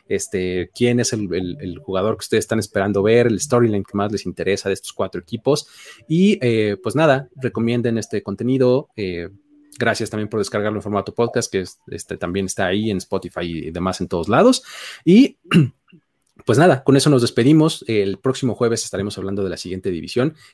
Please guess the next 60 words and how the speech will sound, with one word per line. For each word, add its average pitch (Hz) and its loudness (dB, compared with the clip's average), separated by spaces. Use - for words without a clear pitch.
que 82 -4
los 85 -10
voy 92 0
a 90 -4
mantener 87 -8
en 92 -10
suspenso 95 -6
de 87 -6
cuál 104 4
es. - 2
Ya 98 2
se 101 -6
estarán 98 -2
enterando 95 -4
en 95 -4
los 85 -6
siguientes 113 0
días. 190 6
Y, 214 6
eh, 135 6
pues 135 0
nada, 143 2
el 131 -2
día 135 4
de 135 4
mañana 127 2
a - -2
las 110 -2
tres 117 -2
de 113 -4
la 101 -4
tarde 113 0
tenemos 101 -6
On 98 -8
The 95 -6
Review, 117 -2
en 90 -12
donde 92 -6
estará 95 -6
el 95 -6
buen 95 -6
Gerardo, 120 -2
ahí, 98 -4
este, 85 -6
eh, 82 -16
eh, - -16
dando 95 0
las 82 -2
noticias 90 -8
del 87 -4
día. 226 2
Y, 175 6
pues 139 4
nada, 120 2
eh, 98 2
con 113 -2
eso 117 -2
nos 101 -2
despedimos. 127 0
Eh, 90 -4